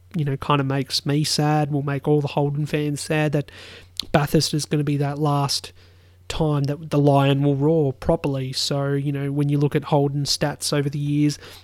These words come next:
Bathurst and Holden go hand in hand. You know, it's synonymous with each other.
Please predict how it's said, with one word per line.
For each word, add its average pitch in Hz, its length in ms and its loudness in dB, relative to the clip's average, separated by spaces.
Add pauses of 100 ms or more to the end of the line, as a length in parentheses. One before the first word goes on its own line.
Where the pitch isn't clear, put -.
(520)
Bathurst 147 460 4
and 139 100 -2
Holden 147 340 0
go 143 380 -2 (320)
hand 151 320 0
in 135 60 -2
hand. 147 360 -2
You 147 80 -6
know, 139 140 -8
it's 143 200 -6
synonymous 151 760 2
with 156 160 0
each 143 240 -4
other. 151 340 2